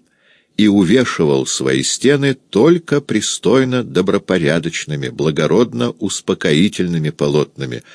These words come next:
при несомненной и полной поддержке жены,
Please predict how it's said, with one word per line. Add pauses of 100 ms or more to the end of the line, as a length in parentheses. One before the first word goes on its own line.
(340)
при
несомненной
и
полной
поддержке
жены,